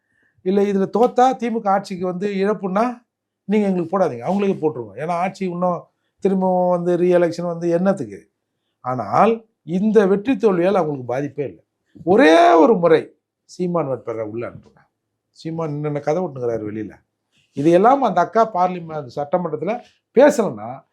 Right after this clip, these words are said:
ரெண்டாயிரத்தி இருபத்தி ஆறுல சீமான் அவர்களுக்கு எந்த தொகுதியிலையும் நீங்க ஓட்டு போடாதீங்க. இப்படிலாம் கூட கெஞ்சி பார்த்தோம்,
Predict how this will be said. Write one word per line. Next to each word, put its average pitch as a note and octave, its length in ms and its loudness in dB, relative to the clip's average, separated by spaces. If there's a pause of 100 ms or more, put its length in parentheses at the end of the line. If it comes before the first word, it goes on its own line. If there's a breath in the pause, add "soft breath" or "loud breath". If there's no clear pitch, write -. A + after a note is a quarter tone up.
(300)
ரெண்டாயிரத்தி D4+ 580 4
இருபத்தி A#3+ 320 6
ஆறுல A3+ 200 0 (640)
சீமான் B3 520 -2
அவர்களுக்கு F#3+ 320 -4 (160)
எந்த B3 200 4 (180)
தொகுதியிலையும் C#4+ 360 4
நீங்க G#3+ 140 0
ஓட்டு F3 160 -2
போடாதீங்க. A#2 360 -6 (460)
இப்படிலாம் F#3+ 420 -4
கூட D4 160 -6
கெஞ்சி D3 240 -8
பார்த்தோம், - 280 -12